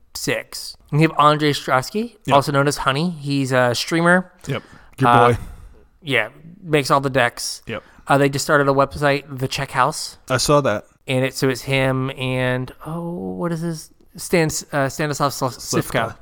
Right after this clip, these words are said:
Speaker 1: who also has won a Pro Tour, but Andre Strosky won Mythic Championship six
Speaker 2: Mm-hmm.
Speaker 1: and has been killing it this year and got his
Speaker 2: Yeah.
Speaker 1: M P L
Speaker 2: He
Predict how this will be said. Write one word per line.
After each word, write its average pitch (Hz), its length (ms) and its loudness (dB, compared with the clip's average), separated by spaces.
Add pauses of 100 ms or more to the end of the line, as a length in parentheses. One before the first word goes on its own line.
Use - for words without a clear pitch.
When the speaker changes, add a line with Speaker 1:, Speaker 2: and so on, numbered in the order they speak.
(140)
Speaker 1:
who 139 240 4
also 127 320 2
has 120 140 -2
won 127 100 0
a 127 60 0
Pro 120 180 2
Tour, 120 260 0
but 120 280 0 (120)
Andre 135 320 4
Strosky 127 680 0 (100)
won 131 420 2
Mythic 131 180 -2
Championship 131 500 -4
six - 500 -6
Speaker 2:
Mm-hmm. 151 160 4 (580)
Speaker 1:
and 123 200 0
has 123 180 2
been 123 180 -4
killing 135 340 -4
it 123 100 -10
this 123 240 -6
year 127 240 0
and 123 80 -2
got 123 140 4
his 120 100 -2
Speaker 2:
Yeah. 135 60 -4
Speaker 1:
M 123 100 -4
P 120 140 0
L 120 100 2
Speaker 2:
He 117 40 -2